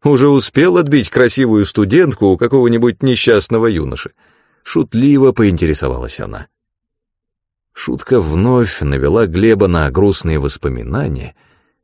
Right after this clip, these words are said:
и на дальнейшие расспросы он отвечал сухо и односложно. Пройдясь ещё немного, они расстались на Пушкинской. Вероника сделала несколько шагов по направлению к метро,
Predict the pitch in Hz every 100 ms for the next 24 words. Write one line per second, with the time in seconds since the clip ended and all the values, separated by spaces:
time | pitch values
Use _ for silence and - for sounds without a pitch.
0 | - 76 80 92 127 151 131 117 92 80
1 | - - 151 143 135 143 131 117 107 117
2 | 90 - - - - 104 90 87 76 71
3 | 64 65 - 58 50 - - _ _ _
4 | _ _ _ _ _ _ _ _ _ _
5 | 87 80 82 131 113 101 87 95 76 67
6 | 78 151 87 76 117 143 120 95 - 98
7 | 87 78 - 73 - 67 - 65 - 73
8 | _ _ _ _ _ _ _ - 64 90
9 | 135 151 123 87 113 117 107 101 95 -
10 | 82 85 - 76 85 80 82 78 78 73
11 | 76 67 65 - 69 - 156 151